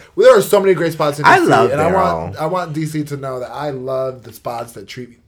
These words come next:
Speaker 1: people nicely, that I've never seen a problem, that I've never seen any uncomfortabilities.
Speaker 2: Do we have a problem?
Speaker 1: If, i-, again, that, like to loosen up a little bit, and I think these are the places that we need to keep uplifting. But I'm telling you right now, the places that are on the X no list, are gonna be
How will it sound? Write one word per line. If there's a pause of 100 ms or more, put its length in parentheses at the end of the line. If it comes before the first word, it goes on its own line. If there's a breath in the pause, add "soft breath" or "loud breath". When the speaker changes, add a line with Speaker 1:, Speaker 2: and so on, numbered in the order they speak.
(140)
Speaker 1:
people
nicely, (320 loud breath)
that
I've
never
seen
a
problem,
that
I've
never
seen
any
uncomfortabilities.
Speaker 2:
Do
we
have
a
problem?
Speaker 1:
If,
i-,
again, (100)
that,
like
to
loosen
up
a
little
bit, (140)
and
I
think
these
are
the
places
that
we
need
to
keep
uplifting. (220 soft breath)
But
I'm
telling
you
right
now,
the
places
that
are
on
the
X
no
list, (580)
are
gonna
be